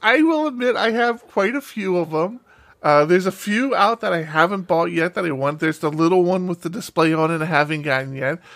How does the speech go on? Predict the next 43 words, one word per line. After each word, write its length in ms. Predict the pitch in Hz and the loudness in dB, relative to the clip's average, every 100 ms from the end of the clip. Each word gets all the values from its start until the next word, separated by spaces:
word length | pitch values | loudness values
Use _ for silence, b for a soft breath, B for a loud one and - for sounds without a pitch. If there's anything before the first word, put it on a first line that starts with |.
| B B _ | B B _
But 100 | 262 | 4
I 80 | 330 | 6
was 200 | 320 - | 4 0
driving 640 | - 208 277 302 240 202 | 0 4 4 2 -2 -6
today 320 | 165 156 160 | -2 0 2
thinking 320 | 180 214 214 | 0 -4 -4
to 60 | 214 | -4
myself, 480 | 208 208 220 214 - | -4 -2 -2 -2 -4
"You 80 | |
know 180 | 262 311 | -2 0
what? 320 | 302 320 349 _ _ | 2 0 -2 _ _
I 180 | - 226 - | -6 -4 -2
don't 300 | 285 311 294 | 0 0 0
have 240 | 220 254 240 | 0 0 0
an 80 | |
Echo 220 | 220 220 220 | -2 -2 -6
device 380 | 190 190 185 - | 0 0 0 -2
in 120 | 156 | -2
my 180 | 151 120 | 0 -4
car. 600 | - - 151 127 113 - B B B B B | -4 2 4 2 -2 -14 B B B B B
That 220 | - 208 196 | 0 2 2
would 100 | 156 | 0
be 160 | 143 | 0
awesome. 520 | 120 117 110 135 139 135 b b | 0 -2 -4 -8 -8 -14 b b
I 80 | 151 | 0
have 260 | 175 143 | 2 0
Google 500 | 131 175 262 311 254 - | 2 2 4 0 0 -8
in 220 | 170 165 | -6 -2
my 100 | 147 | -2
car, 380 | 135 - 127 175 | -4 -2 0 0
but 100 | 208 | 0
I 60 | 180 | 2
don't 180 | 175 | 2
have 200 | 175 151 - | 0 -4 -4
Echo." 420 | 160 196 131 113 - b b b b b | -4 -4 -6 -12 -14 b b b b b
And 120 | - 165 | 2 4
I've 160 | 170 | 2
seen 260 | - 277 294 | 0 -2 0
the 100 | 208 | 0
new 200 | 190 220 | 0 -4
Ford 360 | - 196 285 | 0 2 2
commercials 600 | - 175 156 147 165 170 - | -2 -6 -6 -2 -4 -4 0
where 440 | 165 160 160 156 | 2 4 2 0